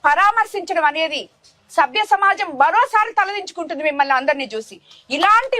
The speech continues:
వైఎస్ఆర్సీపీ పార్టీనా, ఇలాంటి నాయకులనా మనం ఐదు సంవత్సరాలు వీళ్ళకా పట్టం కట్టింది అని చెప్పి ఆలోచిస్తున్నారు ప్రతి ప్రజలు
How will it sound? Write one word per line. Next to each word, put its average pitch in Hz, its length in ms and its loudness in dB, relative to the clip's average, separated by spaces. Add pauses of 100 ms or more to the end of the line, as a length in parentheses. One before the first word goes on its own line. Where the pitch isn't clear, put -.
వైఎస్ఆర్సీపీ 427 760 0 (140)
పార్టీనా, 427 460 2 (880)
ఇలాంటి 427 420 2 (120)
నాయకులనా 415 600 0 (360)
మనం 392 180 0 (240)
ఐదు 440 140 -6 (120)
సంవత్సరాలు 427 580 0
వీళ్ళకా 440 380 0 (160)
పట్టం 440 340 -2
కట్టింది 381 380 -4 (1900)
అని 311 160 -2
చెప్పి 381 240 0 (140)
ఆలోచిస్తున్నారు 403 680 0 (100)
ప్రతి 359 240 -2 (120)
ప్రజలు 339 340 2